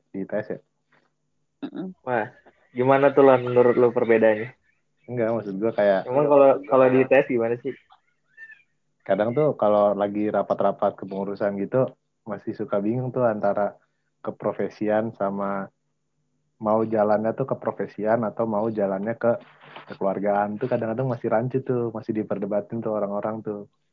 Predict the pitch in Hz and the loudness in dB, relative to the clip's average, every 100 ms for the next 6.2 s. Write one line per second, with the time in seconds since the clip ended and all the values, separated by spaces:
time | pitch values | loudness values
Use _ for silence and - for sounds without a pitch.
0 | _ _ _ _ _ _ - 143 120 117 | _ _ _ _ _ _ -4 0 0 0
1 | 110 107 107 101 107 120 131 131 104 104 | 0 0 0 -2 -2 -2 -2 -2 -2 -2
2 | 104 - 104 104 - - _ _ _ _ | -4 -6 -8 -10 -12 -16 _ _ _ _
3 | _ _ - 104 98 127 110 107 107 - | _ _ -10 -6 -2 -2 -2 -4 -6 -6
4 | 117 120 113 156 160 117 107 - 98 101 | -2 0 0 -4 -4 -6 -10 -10 -8 -8
5 | 104 101 - _ _ _ _ _ - 113 | -8 -10 -16 _ _ _ _ _ -12 -8
6 | 107 98 | -6 -8